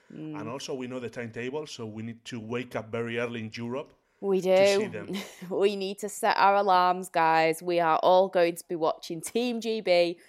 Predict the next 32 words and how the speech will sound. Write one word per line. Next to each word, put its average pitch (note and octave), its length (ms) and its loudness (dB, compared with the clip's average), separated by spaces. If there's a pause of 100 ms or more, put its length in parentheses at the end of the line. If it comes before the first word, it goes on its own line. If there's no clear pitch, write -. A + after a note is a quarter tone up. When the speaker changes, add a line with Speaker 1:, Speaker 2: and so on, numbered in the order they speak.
(140)
Speaker 1:
Bring A3 240 4
it D3+ 120 -6
home. F3+ 440 4
Alejandro, F#3+ 480 0
Spain G3 340 -2
are F#3 60 -2
not F3+ 200 0
in G#3+ 160 -2
it, G#3+ 200 -4
so F#3+ 140 -2
you F3+ 240 -6
can F3+ 160 -12
be F3 120 0
an E3+ 160 -2
honorary F#3+ 480 0
Team F#3+ 460 -8
G F#3 260 -8
B, E3+ 420 0 (540)
uh, E3 300 4
supporter. F#3+ 1000 0 (100)
And, D#3 580 -6
yeah, D#3+ 200 0
we'll E3 160 2
all G3+ 160 6
get A3 160 4
up - 120 -4
early. D#3 440 2
We'll D#3+ 180 -4
watch - 280 0
these F3+ 200 -6
games. D3 560 -4 (500)
And D3+ 460 -2